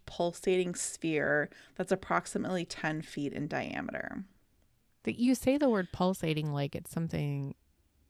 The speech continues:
Speaker 2: like, it makes me feel like there's some kind of flesh covering the pulsating red thing, but it's not.
Speaker 1: I don't think so, but
Speaker 2: It's not like a toad
Speaker 1: near
Speaker 2: swallowed a
Speaker 1: the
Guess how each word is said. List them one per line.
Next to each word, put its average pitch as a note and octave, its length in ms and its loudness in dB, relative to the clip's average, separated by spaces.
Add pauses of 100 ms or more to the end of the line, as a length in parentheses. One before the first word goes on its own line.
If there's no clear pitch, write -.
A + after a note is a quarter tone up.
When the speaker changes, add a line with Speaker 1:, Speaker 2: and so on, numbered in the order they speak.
(120)
Speaker 2:
like, E3+ 340 -2 (140)
it D#3 240 -2
makes F3 340 0
me D#3+ 280 0
feel D#3+ 360 0
like D#3 240 -2
there's D#3 200 -4
some D#3 140 -6
kind D3+ 200 -4
of D3 80 -6
flesh - 680 -4
covering - 560 -4
the A#2 100 -2
pulsating C#3+ 720 -4
red D3 300 -4
thing, F#3 340 0 (640)
but F3+ 200 4
it's E3+ 200 -4
not. D#3+ 460 -2 (240)
Speaker 1:
I A3 60 6
don't G#3+ 200 2
think - 280 -4
so, D3+ 480 0
but F#3+ 640 8 (440)
Speaker 2:
It's - 100 -20
not - 100 0
like D#3+ 140 -2
a - 100 -20
toad D3 400 -2
Speaker 1:
near G#3 540 8
Speaker 2:
swallowed - 20 12
a C4+ 40 8
Speaker 1:
the G#3+ 120 8